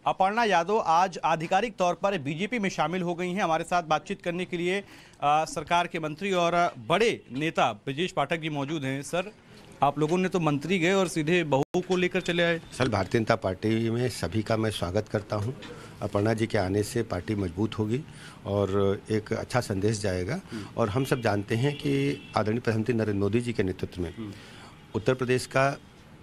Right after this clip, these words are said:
Speaker 2: प्रत्येक नागरिक और जितने भी सार्वजनिक जीवन में काम करने वाले सामाजिक कार्यकर्ता हैं,
Speaker 1: हम्म।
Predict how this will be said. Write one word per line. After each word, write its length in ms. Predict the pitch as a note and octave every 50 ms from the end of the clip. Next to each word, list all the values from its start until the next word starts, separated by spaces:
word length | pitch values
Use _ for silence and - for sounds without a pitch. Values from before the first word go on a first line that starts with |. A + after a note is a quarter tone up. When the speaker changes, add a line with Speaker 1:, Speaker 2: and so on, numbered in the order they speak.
| - -
Speaker 2:
प्रत्येक 320 | G#2+ G2 A2 A#2 A2+ -
नागरिक 400 | A2 G#2 F#2 F2+ F2 G2 A#2 B2 - - - - - -
और 100 | A2 A2
जितने 300 | G2 G#2+ G#2 A#2 B2+ C3+ - - -
भी 80 | C#3
सार्वजनिक 400 | C3+ - G#2+ F#2+ F#2+ G#2+ A#2+ A#2+
जीवन 280 | A2 G#2+ G#2 G#2 A2 A2+
में 100 | A#2+ A2+
काम 200 | - G2+ G2+ G#2
करने 240 | - G#2 G2 G#2 G#2
वाले 240 | G2+ G2 G#2 A#2
सामाजिक 420 | A2+ - - F#2+ F#2 F#2+ F#2+ A#2 -
कार्यकर्ता 420 | - F#2+ F2 - F#2 E2+ - F2
हैं, 180 | F2 E2+ F2 F2+
Speaker 1:
हम्म। 120 | A#2 A2+